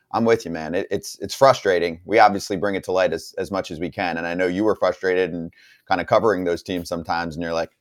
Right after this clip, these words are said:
"Are they ever gonna do anything?" So, um, it was great to have you, Travis. Really appreciate it. Um, encourage everyone to check out some of those articles we were talking about in The Score, and, uh, we'd love to have you back sometime. Have a good day.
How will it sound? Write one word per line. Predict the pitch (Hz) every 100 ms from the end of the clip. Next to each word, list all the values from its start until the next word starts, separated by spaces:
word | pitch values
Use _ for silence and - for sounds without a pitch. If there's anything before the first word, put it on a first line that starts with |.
| _ -
"Are | 78
they | 76 -
ever | 95 110
gonna | 104 107
do | 127 147
anything?" | 92 - 76 85
So, | - 82 76 _ - _ -
um, | 82 80 78 80 82 -
it | 120
was | 123
great | 139 143
to | 135
have | 131 123
you, | 113
Travis. | 127 123 117 127
Really | 127 120
appreciate | - 123 117 120 117
it. | 113 - -
Um, | 95 95 92
encourage | 95 87 113 110
everyone | 101 104 101
to |
check | 95 104 101
out | 98
some | 110
of | 95
those | 92
articles | 95 98 104 90
we | 92
were | 87
talking | 90 87 92
about | 90 90 _ _ _ -
in | 101 95
The |
Score, | 90 - 95 101 117 -
and, | 101 98
uh, | 101
we'd | 101
love | 104 98
to |
have | 110
you | 107
back | 117 131
sometime. | 120 101 92 90
Have | 95
a | 107
good | 113
day. | 123